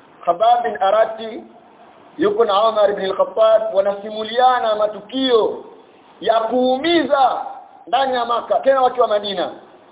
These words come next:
Anafumua mgongo wake na kuonyesha kovu. Kovu ambalo alikuwa akiadhibiwa na bosi wake kwa kuwa tu amesilimu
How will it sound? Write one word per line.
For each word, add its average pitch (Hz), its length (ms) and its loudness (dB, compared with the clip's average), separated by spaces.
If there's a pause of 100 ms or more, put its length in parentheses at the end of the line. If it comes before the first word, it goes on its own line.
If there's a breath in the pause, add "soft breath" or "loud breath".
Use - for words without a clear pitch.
(840)
Anafumua 202 540 0
mgongo 202 320 0
wake 208 300 2
na 185 120 -2
kuonyesha 175 400 0
kovu. - 680 -4 (1000)
Kovu 175 260 0
ambalo 226 460 2
alikuwa 202 320 0
akiadhibiwa 202 960 0 (280)
na 170 120 -2
bosi 180 280 -6
wake 214 420 0
kwa 185 140 -2
kuwa 196 240 -2
tu 233 140 -2
amesilimu 208 680 -6